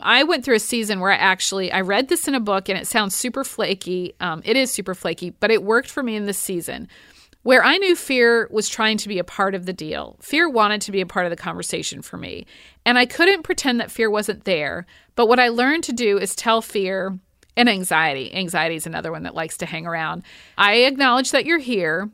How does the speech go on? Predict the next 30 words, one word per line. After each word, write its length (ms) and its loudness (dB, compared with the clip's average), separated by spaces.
but 200 -4
you 80 0
don't 260 -2
get 160 -6
to 100 -8
make 180 -4
a 60 -6
decision 480 -8
here. 360 -12
You 160 -2
don't 300 0
get 120 -6
to 80 -12
have 180 -2
a 60 -6
say 240 -4
in 100 -10
this 160 -12
decision." 580 -12
Fear, 720 6
I 160 4
think, 420 2
in, 280 0
in 520 -4
the 120 2
lives 340 4
of 140 0
people 320 -2
who 180 0
run 460 -2